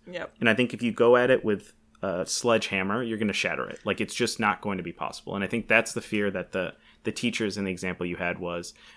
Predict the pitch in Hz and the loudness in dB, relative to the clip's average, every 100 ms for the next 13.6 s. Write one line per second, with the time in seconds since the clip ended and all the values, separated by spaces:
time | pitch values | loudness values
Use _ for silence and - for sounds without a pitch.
0 | - 135 117 101 139 131 127 127 - 113 | 2 6 6 4 2 2 4 4 4 -2
1 | 104 98 104 98 95 - 95 95 92 107 | -2 -2 -2 -2 -2 -2 -2 0 -2 2
2 | 107 107 - - 90 78 - - - _ | 2 2 2 4 4 0 -2 -8 -12 _
3 | _ - 160 123 117 104 107 107 98 90 | _ 2 2 6 6 8 8 6 2 2
4 | 90 87 - _ _ 107 92 - 87 - | 0 -2 -6 _ _ 4 4 2 -4 -4
5 | - 65 - - _ - - - - 117 | -2 -2 -2 -6 _ -10 -10 -14 0 6
6 | 104 101 95 92 - _ _ _ _ - | 8 8 6 4 -6 _ _ _ _ 6
7 | 107 98 - 107 117 107 - 104 - 92 | 8 8 4 4 6 6 4 0 0 -2
8 | 90 151 151 - - - 98 95 95 107 | 6 8 8 4 -12 -4 0 2 2 2
9 | 104 101 92 92 - 92 90 90 147 156 | 4 4 2 -2 -4 -4 -4 0 0 2
10 | 117 101 92 90 - - - - 123 151 | 2 2 2 -2 -8 -16 -4 2 6 6
11 | 147 - 127 120 - - 107 98 92 - | 4 2 6 6 4 -4 -2 -2 -4 -6
12 | - 135 135 113 - - 131 - - - | 0 2 2 -2 -6 -2 0 0 -4 -4
13 | 85 85 90 - 95 143 | -4 -4 -6 -4 -2 -2